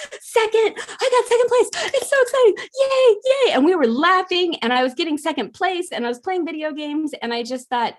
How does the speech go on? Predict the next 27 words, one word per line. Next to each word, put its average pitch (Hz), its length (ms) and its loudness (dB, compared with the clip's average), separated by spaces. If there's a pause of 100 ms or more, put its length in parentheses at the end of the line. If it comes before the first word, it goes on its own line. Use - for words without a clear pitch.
(680)
"We 277 100 -4
just 440 260 -2
have 349 240 -4
to 208 120 -4
laugh. - 420 -6
We 269 160 -2
have 370 280 -2
to 339 100 -6
find 262 440 -2
fun. 202 300 -2
We 214 120 -4
have 262 260 -6
to 294 100 -12
take 254 300 -8
time 202 540 -6
to 175 440 -6 (320)
find 254 480 2
the 202 100 -2
fun." 175 840 -6 (180)
Like, 214 200 -6
life 294 320 0
is 349 220 -4 (220)
fun. 165 460 -2
Even 285 220 0
when 370 120 2
it's 359 160 -2
hard 202 320 -6